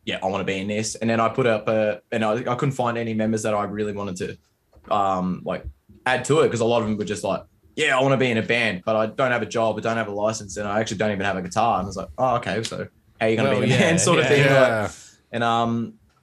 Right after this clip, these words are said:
Speaker 1: and then once these boys all joined, like, I had basically written almost the whole E P except for the last track, which is called Salt for the Leech. And, um,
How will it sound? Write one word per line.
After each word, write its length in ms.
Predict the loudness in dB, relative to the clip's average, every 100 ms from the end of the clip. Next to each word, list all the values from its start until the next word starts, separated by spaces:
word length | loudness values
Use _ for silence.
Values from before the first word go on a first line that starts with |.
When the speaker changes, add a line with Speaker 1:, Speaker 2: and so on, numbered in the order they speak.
| _ _ _ _ _
Speaker 1:
and 100 | -2
then 320 | 0 0 -2 -10 _ -2
once 220 | -2 2
these 240 | 0 0
boys 260 | 0 -2 0
all 140 | -2
joined, 460 | -2 -2 -2 -4 -8 _ _
like, 140 | -4 0
I 100 | 0
had 100 | 2
basically 340 | 2 2 -2
written 460 | -2 -2 -4 -8 -12 _ _ _ 0
almost 460 | 2 2 0 -6
the 120 | -2 2
whole 220 | 2 2
E 100 | 0
P 100 | 2 2
except 340 | 0 -4 -2
for 440 | 0 0 0 -2 -6 _ -8
the 80 |
last 400 | -6 0 0 0
track, 400 | -2 -4 -4 -10 _
which 100 | -14
is 60 | -8
called 200 | -6 -4
Salt 240 | -4 -4 -6
for 60 |
the 60 | -4
Leech. 480 | -2 -2 -4 -12 _ _ _ _ _ -8
And, 260 | -4 -2 -2
um, 520 | -2 -2 -6 -8